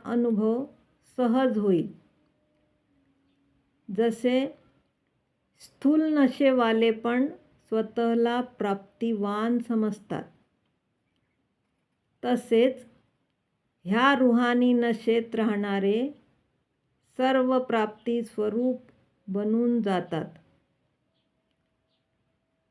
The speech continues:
या नशेत राहिल्याने सर्व प्रकारचे दुःख दूर होते.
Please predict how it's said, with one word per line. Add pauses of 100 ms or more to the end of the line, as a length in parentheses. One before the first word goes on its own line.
(240)
या
नशेत
राहिल्याने (1300)
सर्व
प्रकारचे
दुःख (1120)
दूर
होते.